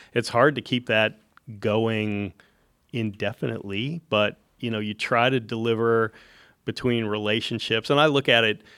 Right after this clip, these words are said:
you know, if you, everybody's talking about Formula One and the success, and I, I use the, uh, you know, analogy that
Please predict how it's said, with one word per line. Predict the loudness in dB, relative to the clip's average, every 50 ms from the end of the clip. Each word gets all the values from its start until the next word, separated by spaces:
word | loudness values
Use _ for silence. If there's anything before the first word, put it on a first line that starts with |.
| -20 _ _ _
you | -2 -2
know, | 0 0 0 -2 -4
if | -6 -10 -8 -6
you, | -6 -6 -6 -8 -10 -12 -10
everybody's | -8 -6 -4 -6 -4 -4
talking | -4 -4 -2 -4
about | -6 -6
Formula | -6 -6 -6 -4 -4 -6 -6
One | -4 -4 -4 -4 -4 -6
and | -6 -6 -8
the | -8
success, | -8 -8 -10 -10 -6 -4 -4 -2 -2 -4 -6
and | -8 -8
I, | -8 -8 -8
I | -8
use | -8 -6 -6 -6 -6 -8 -8
the, | -8 -8 -8 -8 -10 -12 _ -12
uh, | -12 -12 -12
you | _ -12
know, | -10 -10 -10
analogy | -8 -10 -10 -8 -6 -6 -6 -6 -8 -8 -10 -10 -10 -10 -10
that | -10 -10 -10 -10 -12